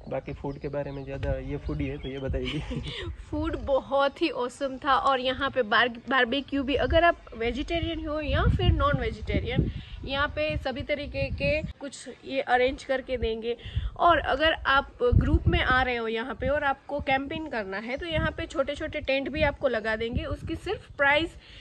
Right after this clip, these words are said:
Speaker 2: रहेगी टू थाउजेंड फ़ाइव हंड्रेड।
Speaker 1: उसका पूरा, पूरा categories में बताता हूँ। So here actually there are, uh, four or five categories,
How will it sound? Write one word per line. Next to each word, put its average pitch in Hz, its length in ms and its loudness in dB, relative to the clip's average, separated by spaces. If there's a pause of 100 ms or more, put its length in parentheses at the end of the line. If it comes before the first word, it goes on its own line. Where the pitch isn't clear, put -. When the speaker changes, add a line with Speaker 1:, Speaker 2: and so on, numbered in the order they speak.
(160)
Speaker 2:
रहेगी 285 640 -2 (180)
टू 294 180 -6
थाउजेंड 247 540 -4 (420)
फ़ाइव 269 260 4
हंड्रेड। 240 240 -2
Speaker 1:
उसका 226 120 0
पूरा, - 180 4 (320)
पूरा 165 160 -4
categories 151 560 -8
में 156 100 -4
बताता 117 280 -8
हूँ। 147 80 -16 (500)
So 143 320 -8
here 175 220 0
actually 180 340 -4
there 151 120 4
are, 160 180 2
uh, 131 400 -6 (180)
four 160 120 0
or 170 100 2 (140)
five 147 220 4
categories, 151 460 -4